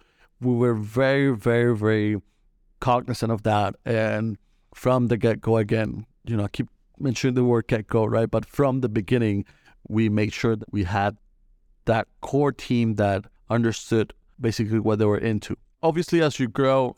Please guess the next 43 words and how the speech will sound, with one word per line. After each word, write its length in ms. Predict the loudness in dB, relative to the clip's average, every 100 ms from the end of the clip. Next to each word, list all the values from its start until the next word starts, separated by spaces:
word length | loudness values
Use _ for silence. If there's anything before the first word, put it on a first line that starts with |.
| _
right, 320 | 0 2 2
there 140 | 2 2
are 80 | 2
gonna 160 | 0
be 120 | 0
always 280 | 0 0 0
bad 180 | 0 0
apples, 440 | 0 0 -4 -4
uh, 520 | -8 -4 -2 -2 -4 -4
that 180 | -2 -2
do 100 | -2
not 240 | 0 -2 -4
fit 260 | -2 -2 -2
your 420 | 0 0 0 -2 -4
company's 400 | -4 -2 -2 -2
vision 360 | -2 -2 0 -2
and 100 | 0
mission, 380 | -2 -4 -6 0
right? 280 | 0 0 -2
And 380 | -2 -2 -4 -8 _ _ _ -4
I 80 | -2
think 240 | -2 0
that 100 | 0
one 140 | 2
of 100 | 0
the 80 | 0
things 140 | -2 0
that 240 | -2 -4
founders 540 | -6 0 2 2 -2 -4
need 120 | -10
to 100 | -4
do 180 | 0 0 0
is 380 | -2 -4 -6 -18 _ _
to 140 | -2
make 220 | 0 0 0
hard 260 | 0 0
decisions 560 | -2 -2 -2 -2 -4 -4
from 240 | -4 -4
the 80 | -2
beginning, 480 | -2 -2 -4 -8 -16 _ 0
right? 340 | 2 2 -2 -8 _
We've 480 | 0 2 2 -4 -20 _ -8
had 340 | -2 0 -2